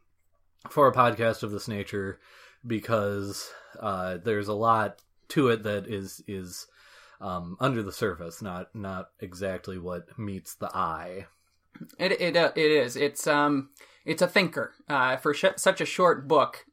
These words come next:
Speaker 2: Um, I know, at least for me, I was reading just in small spurts, uh, here and there, uh, but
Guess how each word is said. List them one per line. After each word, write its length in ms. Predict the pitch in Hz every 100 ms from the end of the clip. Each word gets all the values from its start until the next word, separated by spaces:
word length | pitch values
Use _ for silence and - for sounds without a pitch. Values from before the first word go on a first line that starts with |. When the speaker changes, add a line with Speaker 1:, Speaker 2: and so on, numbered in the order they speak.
| -
Speaker 2:
Um, 520 | 135 127 120 120 -
I 100 | -
know, 300 | 165 175 165
at 120 | 147 147
least 220 | 156 -
for 120 | 156
me, 280 | 147 151 135
I 100 | 131
was 160 | 143 143
reading 300 | 139 139 131
just 220 | 135 -
in 200 | 131 127
small 380 | - 147 151 143
spurts, 580 | - - 143 127 - - _ - - _
uh, 300 | - 135 135
here 200 | 131 147
and 160 | 139 135
there, 400 | 135 135 127 -
uh, 320 | 135 131 120 120
but 400 | 139 127 123 -